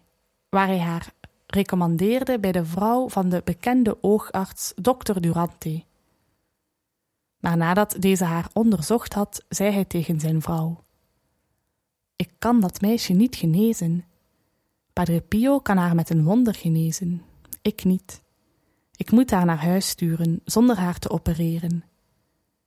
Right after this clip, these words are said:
Maar zijn vrouw bleef aandringen en zei: "Als Padre Pio haar naar jou stuurt,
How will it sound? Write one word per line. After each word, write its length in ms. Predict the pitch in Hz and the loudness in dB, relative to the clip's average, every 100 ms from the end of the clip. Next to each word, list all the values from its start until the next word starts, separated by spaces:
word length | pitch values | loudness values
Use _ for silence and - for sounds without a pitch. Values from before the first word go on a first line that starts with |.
| _ _ _ | _ _ _
Maar 160 | - 160 | -4 2
zijn 200 | 165 156 | 2 2
vrouw 320 | 160 180 208 | 2 2 2
bleef 400 | 165 185 202 - | 2 2 0 -4
aandringen 560 | 185 185 180 165 165 | -2 0 2 2 0
en 160 | 160 160 | 2 0
zei: 320 | 160 170 165 - _ _ _ _ _ _ - | 0 -2 -4 -8 _ _ _ _ _ _ -4
"Als 180 | 190 | -2
Padre 360 | - 185 175 170 | 0 0 0 0
Pio 400 | - 226 247 262 | 0 0 4 4
haar 180 | 220 190 | 4 2
naar 180 | 180 175 | 4 2
jou 280 | 175 214 | 2 2
stuurt, 600 | 226 - 175 170 - - | -2 -6 -4 -6 -8 -20